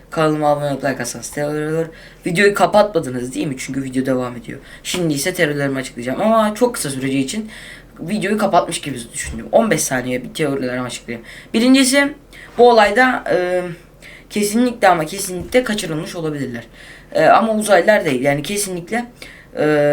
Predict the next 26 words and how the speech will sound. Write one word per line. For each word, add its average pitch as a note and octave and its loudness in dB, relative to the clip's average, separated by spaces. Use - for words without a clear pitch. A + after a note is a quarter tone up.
ins-, E3+ -6
orada G3 -2
bir F#3+ -8
yeri G3+ -2
köşeye F#3+ -6
çekip, F#3 -6
e, D3+ 2
birilerini D#3+ 0
öldürmüş F3 -6
olabilirler. D3 -2
Ama F#3+ -2
bu A3+ 0
bir, A#3+ -2
e, C#3 0
teori. C#3+ 0
İkincisi A#3 2
olarak A#3 4
bir E3+ -10
yere B3 6
düşmüş D#3 0
olabilirler D3+ 0
ama A3 4
o G#3+ 2
zaman G3+ -2
enkaz E3+ -4
çıkar. G#3+ -4